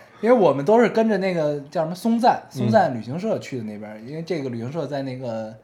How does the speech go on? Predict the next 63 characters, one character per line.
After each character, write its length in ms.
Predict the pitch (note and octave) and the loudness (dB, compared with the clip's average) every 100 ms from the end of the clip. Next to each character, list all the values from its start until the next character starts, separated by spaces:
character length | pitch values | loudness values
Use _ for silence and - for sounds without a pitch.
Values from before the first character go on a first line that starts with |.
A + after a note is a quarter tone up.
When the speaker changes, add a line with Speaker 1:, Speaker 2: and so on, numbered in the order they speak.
| _ _ _ _ - | _ _ _ _ -16
Speaker 1:
呃， 240 | A2+ A#2+ | -12 -2
藏 280 | G3+ E3 C3+ | 2 2 0
区 200 | - G3 | -4 -2
吧， 180 | D3+ A2+ | 0 -2
都 100 | D3+ | -4
还 180 | D3+ | -6
算 240 | - D#3 C#3+ | -8 -8 -8
是 80 | A#2 | -8
比 80 | |
较 160 | F#2+ B2+ | -10 -8
有 100 | A2 | -8
势 280 | - F#3+ C3 | -8 -6 -6
力， 120 | G2+ | -8
然 240 | F#2 G2+ | -10 -10
后 220 | A#2 A#2 A2 | -8 -10 -8
Speaker 2:
嗯。 220 | A2+ G#2 A#2+ _ _ _ | -10 -10 -14 _ _ _
Speaker 1:
那 140 | A2+ | -14
个 340 | G#2 G2+ G2 F#2+ - - | -12 -12 -14 -16 -20 -8
各 120 | C3 | -6
方 140 | D3+ | -6
面 80 | C#3+ | -8
都 80 | C3+ | -8
比 60 | |
较 80 | G#2+ | -10
方 240 | - F3 G3 | -4 -2 -2
便， 200 | D#3+ - _ - | -6 -10 _ -18
Speaker 2:
嗯。 380 | E3 E3 A2 | -14 -12 -8
Speaker 1:
有 180 | B2 A2 | -8 -8
车 320 | G#2 - E3 | -10 -6 -4
什 80 | D#3 | -6
么 80 | A#2 F2+ | -8 -16
的， 60 | G2 | -20
就 80 | G2+ | -16
跟 200 | A#2 A2+ | -12 -12
着 80 | |
这 160 | G2 G2+ | -12 -16
个， 100 | A2 A2+ _ | -18 -20 _
这 80 | G#2 | -16
一 140 | A2 | -16
块 180 | A2 G#2+ | -14 -12
儿 140 | F#2+ | -14
去 180 | F#2+ A2 | -16 -18
玩 160 | F#2+ - | -16 -16
儿 60 | G2 | -16
了 80 | |
一 60 | - | -18
趟。 200 | - - _ _ _ - _ _ _ _ _ - _ _ _ - | -20 -20 _ _ _ -20 _ _ _ _ _ -20 _ _ _ -10
我 120 | C3 | -6
们 80 | B2 | -6
之 100 | E3+ | 0
前 160 | G#3+ A3 | 2 2
去 140 | A3+ | 0
梅 220 | D3 C#3+ | 0 -2
里 100 | G3+ | -2
也 140 | D#3 G2 | -4 -8
是 100 | G2 | -8
跟 160 | D#3 | -8
着 60 | C3+ | -6
这 120 | B2 | -8
个 60 | G2 | -12
旅 140 | F2 | -14
行 180 | F2 F#2+ | -20 -20
社， 140 | - | -20